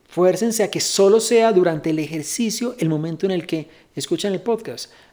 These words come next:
A mí me pasa, por ejemplo, que me, estoy en este momento engomado, pues, con el estudio del italiano y para forzarme a hacer el ejercicio, controlo que solo escucho podcast en italiano durante el ejercicio.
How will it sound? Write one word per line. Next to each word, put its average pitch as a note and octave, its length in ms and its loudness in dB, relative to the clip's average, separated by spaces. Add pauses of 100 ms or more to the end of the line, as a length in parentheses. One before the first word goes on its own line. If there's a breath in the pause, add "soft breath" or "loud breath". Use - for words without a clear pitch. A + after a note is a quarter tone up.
A D3 60 -8
mí - 20 -4
me F3+ 100 -4
pasa, G#3+ 320 2
por A3 120 -2
ejemplo, G#3 400 -2
que E3 100 -6
me, C#3+ 220 -8 (180)
estoy - 280 2
en G3+ 80 2
este G3 140 -2
momento F3 320 -2
engomado, F3+ 680 2
pues, D3+ 120 -10
con D#3+ 120 -6
el D3 100 -2
estudio F3+ 360 2
del F#3+ 100 4
italiano F#3 540 2 (360 loud breath)
y - 360 0 (520)
para A#2 160 -6
forzarme F#3+ 880 0
a D#3+ 100 -4
hacer E3+ 180 0
el G3+ 80 6
ejercicio, G3+ 680 0 (140)
controlo E3 420 0
que F#3 120 -6
solo G3 340 2
escucho G#3 400 -4
podcast G3+ 300 -2
en G3 80 -4
italiano G3+ 420 0
durante D#3 380 -2
el D#3 40 -4
ejercicio. D3+ 560 -4